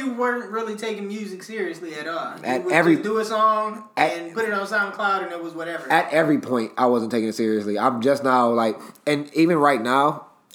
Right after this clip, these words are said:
Speaker 2: I'm trying to push it. I don't know what the fuck I'm doing. I have zero, I have no clue what the fuck I'm doing, where I'm going. What
Speaker 1: Yeah, your, your promotion game is so nasty. <laughs> It's hilarious.
Speaker 2: Why?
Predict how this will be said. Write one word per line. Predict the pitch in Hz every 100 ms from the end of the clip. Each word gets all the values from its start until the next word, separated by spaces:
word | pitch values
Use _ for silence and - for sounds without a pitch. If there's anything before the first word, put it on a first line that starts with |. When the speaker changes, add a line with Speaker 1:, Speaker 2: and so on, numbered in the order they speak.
| -
Speaker 2:
I'm | 143 135
trying | 113 131 147 165
to |
push | 160 170 170
it. | 185 185 _ _ _ _ -
I | 214
don't | 135
know | 123
what | 110 107 127 160
the | 123
fuck | 117 120
I'm | 107 104
doing. | 113
I |
have | 151 113 113 101
zero, | 131 147 143 143 143
I | - 156
have | 127
no | 123 131
clue | 131 135
what | 120 113
the | 123
fuck | 123
I'm | 110
doing, | 107 147 156 156 151 - - -
where | 117
I'm | 113 104
going. | 104 165 165 160 165
What | 120 196
Speaker 1:
Yeah, | 185
your, | 214
your | 220 262
promotion | 262 226 226 226 202
game | 185 175 170
is | 170
so | 196 190
nasty. | 180 185 185 - 208 247 262
<laughs> | -
It's | 208 208
hilarious. | 196 180 175 - - - 107 107
Speaker 2:
Why? | 139 143 107